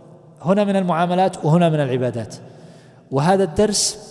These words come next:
يناسب لمستواك." وهكذا معلومات محدثة، هؤلاء يدرسون النحو وصلوا فيه إلى باب كذا، وذاك بدأ من أوله، احضر هذا يوم بالأسبوع وهذا يوم بالأسبوع مثلًا، إذا كان العلم يحتمل ذلك،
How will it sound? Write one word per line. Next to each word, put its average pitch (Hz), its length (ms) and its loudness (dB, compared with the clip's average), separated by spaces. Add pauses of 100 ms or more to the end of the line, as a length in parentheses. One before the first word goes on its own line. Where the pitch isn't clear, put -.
(680)
يناسب 170 380 2
لمستواك." 127 640 -2 (600)
وهكذا 208 400 4
معلومات 175 400 2
محدثة، 143 480 -2
هؤلاء 180 260 2
يدرسون 180 360 0
النحو 170 320 0 (380)
وصلوا 156 320 2
فيه 165 300 -6
إلى 147 120 -2
باب 151 140 2
كذا، 131 340 -6 (560)
وذاك 202 520 0
بدأ 196 260 2
من 170 140 0
أوله، 135 480 -2 (120)
احضر 202 260 0
هذا 202 160 2
يوم 202 160 0
بالأسبوع 175 440 -4
وهذا 156 200 0
يوم 151 220 -2 (400)
بالأسبوع 143 320 -8
مثلًا، 156 360 -8 (380)
إذا 165 100 -2
كان 208 220 0
العلم 185 380 -2
يحتمل 175 400 0
ذلك، 156 520 -2